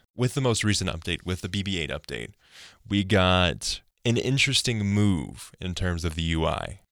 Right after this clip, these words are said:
Galactic Assault got moved further back, so it takes longer to get to the actual clicker in the U I. I think it takes, like, three or four clicks to get to the where you, if you wanted to play Galactic Assault, you'd be able to.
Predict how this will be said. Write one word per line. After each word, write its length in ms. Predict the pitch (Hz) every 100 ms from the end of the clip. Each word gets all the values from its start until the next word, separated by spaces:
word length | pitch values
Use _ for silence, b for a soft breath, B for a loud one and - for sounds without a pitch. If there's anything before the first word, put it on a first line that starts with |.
| _
Galactic 420 | 110 113 120 117
Assault 460 | 104 - 101 92 90
got 360 | 98 92 - -
moved 220 | 104 104
further 360 | - 117 113 110
back, 500 | 90 73 - - - _ _ _ _ _ _
so 720 | - - 90 82 - - 98 _ _ -
it 140 | 107
takes 400 | - 110 101 -
longer 600 | 104 95 95 104 98 101
to 200 | 101 -
get 320 | 87 95 -
to 120 | - 95
the 200 | 92 -
actual 840 | 87 82 - 87 85 82 80 85 _
clicker 540 | - 131 120 101 104 - _ -
in 240 | 107 123
the 120 | 113 110
U 280 | 104 98
I. 320 | 90 85 85 85
I 40 |
think 220 | 85 90
it 80 | 87
takes, 220 | 90 85
like, 160 | 82 -
three 260 | 95 95
or 80 | 95
four 300 | 87 - 92
clicks 340 | - 92 - -
to 80 |
get 180 | 85 76
to 120 | - 90
the 160 | 85
where 240 | 80 85 82
you, 160 | 80
if 140 | 78 90
you 100 | 82
wanted 240 | 82 80
to 80 | 80
play 320 | - 82 78
Galactic 500 | 78 85 80 - 82
Assault, 360 | 80 - 80 85
you'd 140 | 82
be 140 | 78
able 260 | 65 82 80
to. 320 | - 64 -